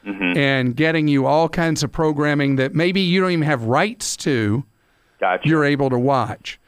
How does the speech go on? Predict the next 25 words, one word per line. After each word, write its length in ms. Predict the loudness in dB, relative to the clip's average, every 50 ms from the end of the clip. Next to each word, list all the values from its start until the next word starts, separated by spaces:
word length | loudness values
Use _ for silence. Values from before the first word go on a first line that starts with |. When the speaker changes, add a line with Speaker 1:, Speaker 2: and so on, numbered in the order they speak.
| _ _ _ _
Speaker 2:
So 360 | -6 -2 0 2 2 2 0
this 320 | 0 0 0 0 0 0 0
has 180 | 0 0 -2
been 300 | -2 -2 0 0 0 -2
something, 400 | 0 -2 -2 0 0 0 0 0
there, 500 | 0 2 2 2 2 2 2 0 -2 -2 -4
there 400 | -2 -2 0 0 0 0 -2 -4 -8 _ _ _ _ _ _ _ -4
are 120 | -4 -2
perhaps 680 | -2 -2 -2 0 0 2 2 0 0 -2 -6 -8 -10 -10 _ _ _ _ _ -10
several 420 | -4 0 0 0 2 2 0 0
million 460 | 2 2 2 2 2 2 0 0 -2
people 540 | -4 -2 -2 0 0 0 0 0 0 0 0
in 100 | 0 0
the 60 | 0
United 420 | 0 0 0 0 0 0 -2 -4 -6
States 600 | -4 -2 0 0 0 0 -2 -6 -10 -14 -18 -20 -20 _ _ _
Speaker 1:
Mm-hmm. 320 | -4 -2 0 0 0 0 -2 -2
Speaker 2:
that 160 | 0 0 2
are 40 | 0
using 540 | 0 0 0 2 2 2 2 0 0 2 2
these 260 | 2 2 0 0 -2
boxes 680 | -2 -2 0 0 0 0 -2 -4 -4 -4 -4 -4 -6
to 100 | -8 -10
steal 340 | -10 -6 -2 0 0 0 0 -2
programming. 760 | -2 -2 -2 0 0 0 0 0 0 0 0 0 -2 -2